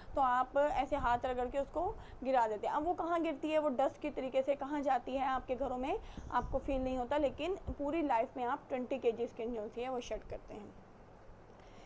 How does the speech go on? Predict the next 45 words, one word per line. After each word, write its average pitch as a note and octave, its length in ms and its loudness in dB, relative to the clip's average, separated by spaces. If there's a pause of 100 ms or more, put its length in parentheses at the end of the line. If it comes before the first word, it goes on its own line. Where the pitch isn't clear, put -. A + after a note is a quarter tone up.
(180)
पहले B3 160 6
मैंने C#4 160 2
आपको C#4 200 4
बताया C4+ 240 6
था D4+ 160 6
बाहर C4 280 4
वाली C#4 180 4
layer D4+ 200 8
epidermis, C#4 600 2
जिसको D4 220 -2
हम C#4 160 2
देख A3+ 180 4
सकते A3+ 240 -4
हैं। G#3+ 60 0
अब - 180 0
हम C4 120 2
बात A#3+ 180 6
करेंगे A#3+ 280 2
नीचे B3+ 300 2
वाली A3 160 6
layer, A3+ 420 2
lower A#3 280 8
layer, C4 420 2 (200)
अ, A#3 400 0 (120)
dermis। G#3+ 380 4 (680)
The B3+ 80 4
lower C#4 300 6
layer F4 320 10
of C#4 80 0
the D4+ 140 4
skin E4 180 0
are C4 240 6
called A#3+ 260 6
the C4 100 0
dermis। G#3 320 4 (380)
जो C#4 100 8
lower C4+ 280 8
layer D#4 220 8
है D#4 60 6
आपकी D4 280 4
skin C#4+ 240 0
की D4 100 -2
वो C#4 120 6
है D4+ 140 6
dermis, A3 500 6